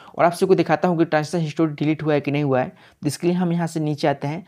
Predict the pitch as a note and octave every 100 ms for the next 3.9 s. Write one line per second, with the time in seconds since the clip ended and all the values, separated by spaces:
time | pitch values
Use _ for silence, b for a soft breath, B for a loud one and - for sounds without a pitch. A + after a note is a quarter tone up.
0 | B B B C#3 D#3+ F3+ F#3 F3 E3+ D#3+
1 | D3+ C#3+ - - E3 E3+ C#3+ C#3 C3+ E3
2 | D#3 _ - C#3 C#3 D3+ G3 b b -
3 | D3 - D#3 D3+ C#3 C3+ - B2